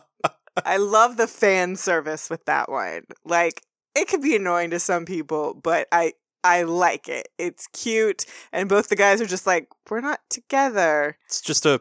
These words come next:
Speaker 2: bromance.
Speaker 1: It's like a
Speaker 2: Uh-huh.
Speaker 1: bromance. And she's just like, "Sure. But, you know, why didn't you tell me you were coming?" And Jughead says that, you know, "Last time I called, you told me I couldn't come." And we cut to Jellybean's face. And she's just like, "What? This is new information to me."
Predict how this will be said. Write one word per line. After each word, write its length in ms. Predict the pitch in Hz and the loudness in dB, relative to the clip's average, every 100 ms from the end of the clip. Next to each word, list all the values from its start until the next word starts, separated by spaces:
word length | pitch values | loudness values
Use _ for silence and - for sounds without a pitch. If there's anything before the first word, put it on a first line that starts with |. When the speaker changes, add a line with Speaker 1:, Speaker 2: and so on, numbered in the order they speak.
| - | 4
Speaker 2:
bromance. 460 | 190 160 123 113 - | 4 4 0 -4 -10
Speaker 1:
It's 100 | - | -4
like 140 | 233 165 | -2 2
a 40 | |
Speaker 2:
Uh-huh. 160 | 160 - | 2 4
Speaker 1:
bromance. 400 | 147 185 180 - | 2 0 -4 -4
And 140 | 208 | -2
she's 140 | 240 214 | 0 0
just 160 | - | 0
like, 200 | 190 - | 0 0
"Sure. 360 | - - - - _ _ | -6 -8 -10 -12 _ _
But, 100 | 165 | -8
you 80 | 151 | -6
know, 100 | 175 | -2
why 120 | 165 | -2
didn't 80 | 165 | -2
you 60 | 190 | -6
tell 180 | 214 | -4
me 120 | 208 185 | -4 -4
you 60 | |
were 80 | 170 | -4
coming?" 800 | - 269 330 214 175 190 226 254 | 0 0 2 2 0 -4 -8 -10
And 200 | 151 156 | -10 -8
Jughead 440 | 151 143 147 147 120 | -6 -6 -6 -8 -8
says 340 | 160 151 139 | -6 -6 -6
that, 180 | 156 - | -10 -10
you 80 | 143 | -10
know, 80 | 143 | -6
"Last 260 | 165 - | -6 -6
time 180 | 220 208 | -6 -6
I 100 | 165 | -8
called, 260 | - 226 165 | -8 -8 -8
you 80 | 185 | -10
told 180 | 185 | -10
me 120 | 156 143 | -10 -10
I 40 | |
couldn't 200 | 160 156 | -12 -12
come." 300 | - 160 147 - - _ | -4 -2 -2 -10 -20 _
And 160 | 165 165 | -10 -10
we 100 | 165 | -12
cut 420 | - - 220 - | -4 0 0 -2
to 140 | - 143 | -8 -2
Jellybean's 640 | 170 175 170 160 151 - | 2 2 2 -4 -8 -6
face. 340 | 175 151 151 | -2 -2 -2
And 120 | - 170 | -8 -8
she's 260 | 202 196 | -6 -6
just 200 | 175 - | -8 -4
like, 260 | 175 151 - - | -2 -2 -8 -14
"What? 300 | 156 240 - _ _ - - 175 | -8 -8 -10 _ _ -20 -18 -12
This 220 | 175 240 | -10 -10
is 120 | 269 | -6
new 120 | 208 | -4
information 520 | 156 175 165 151 156 147 | -4 -6 -8 -8 -12 -12
to 120 | 156 | -8
me." 180 | 151 | -8